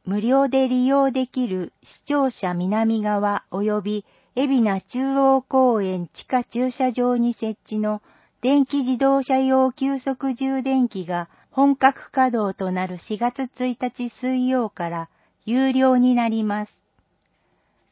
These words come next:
利用には、エヌシーエスまたはエヌシーエス充電器が利用できるカードが必要になりますので、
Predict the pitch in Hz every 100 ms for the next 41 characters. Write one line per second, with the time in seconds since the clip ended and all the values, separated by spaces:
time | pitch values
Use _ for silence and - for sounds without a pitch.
0 | - 220 247 277 285 277 277 214 185 190
1 | _ _ _ _ 220 226 262 - 269 269
2 | 262 254 - 190 185 - _ _ - 202
3 | - 254 196 185 185 _ _ - 208 233
4 | 269 - 269 277 269 - 233 208 262 269
5 | 247 269 247 190 180 185 185 190 247 254
6 | 247 247 262 214 190 - 254 247 196 180
7 | 185 185 _ 240 262 262 247 247 240 240
8 | 240 247 208 190 175 180